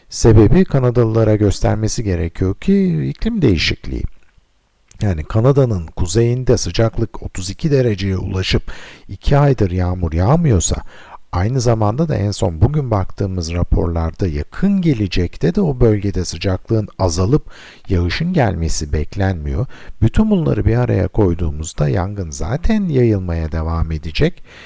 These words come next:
ve herkesin umudu kuzeye yayılmaması. Ama unutulmaması gereken şey de bu yangının hani belki kaynağı birinin attığı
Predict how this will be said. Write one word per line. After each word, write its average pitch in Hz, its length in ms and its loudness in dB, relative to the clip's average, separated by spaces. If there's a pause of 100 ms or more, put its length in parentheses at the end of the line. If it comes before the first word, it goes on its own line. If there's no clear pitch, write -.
(260)
ve 113 260 6
herkesin 113 540 0
umudu 101 760 -2
kuzeye 165 420 4
yayılmaması. 73 800 0
Ama 92 320 -4 (100)
unutulmaması 110 720 -2
gereken 82 440 -4
şey 80 300 -4
de 180 140 0 (680)
bu 107 80 4
yangının 110 640 0 (200)
hani 80 320 -8
belki 113 640 0 (100)
kaynağı 101 880 0
birinin 113 640 -4
attığı 110 600 0